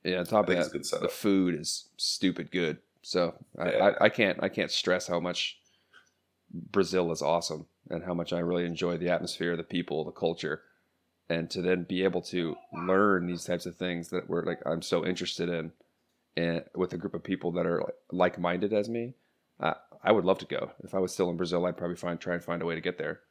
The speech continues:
Speaker 2: We'll get to the interview. Let's talk about, uh, the curriculum a little bit. Do you have any experience with, um, I guess, full stack developing or smart contract syntax or anything like that? Is it,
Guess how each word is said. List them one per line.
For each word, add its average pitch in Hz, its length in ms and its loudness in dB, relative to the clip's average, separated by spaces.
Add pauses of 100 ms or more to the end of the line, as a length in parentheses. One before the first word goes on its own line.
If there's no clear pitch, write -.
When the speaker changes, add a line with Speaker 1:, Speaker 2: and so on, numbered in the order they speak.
(2500)
Speaker 2:
We'll 101 220 2 (160)
get 120 120 6
to 113 60 8
the 98 60 12
interview. 92 260 8
Let's 98 120 6
talk 107 200 4
about, 87 400 8
uh, 78 360 6
the 82 100 0
curriculum 80 440 2
a - 20 -2
little 73 160 2
bit. 67 220 0
Do 82 60 -6
you 95 100 0
have 95 180 4
any 85 480 0 (260)
experience 85 520 0
with, 80 180 2 (280)
um, 73 560 6 (460)
I - 60 0
guess, 80 160 4
full 82 160 2
stack 76 360 6 (280)
developing 80 580 4
or 71 140 2
smart - 360 0
contract 76 560 4
syntax 78 640 2
or 80 60 4
anything 78 180 2
like 76 180 0
that? 80 240 2
Is 71 120 -2
it, 73 100 0